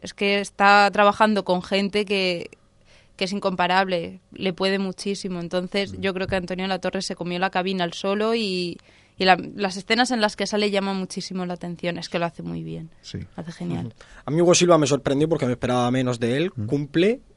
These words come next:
Speaker 3: pero tiene ese déficit con respecto a los, a los otros actores que actúan en,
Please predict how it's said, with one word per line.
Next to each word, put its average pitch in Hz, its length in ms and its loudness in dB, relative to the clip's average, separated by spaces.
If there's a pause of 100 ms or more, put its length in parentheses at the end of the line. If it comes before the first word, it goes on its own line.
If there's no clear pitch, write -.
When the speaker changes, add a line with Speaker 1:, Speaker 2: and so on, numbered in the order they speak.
(200)
Speaker 3:
pero 151 420 4 (240)
tiene 135 280 0
ese - 160 -2
déficit 135 360 -2
con 139 160 0
respecto 113 440 -2
a 104 40 2
los, 95 560 -4
a 98 120 -8
los 98 140 -6
otros 95 540 -2
actores 104 380 -4
que 101 120 -6
actúan 95 380 -4
en, 92 140 -8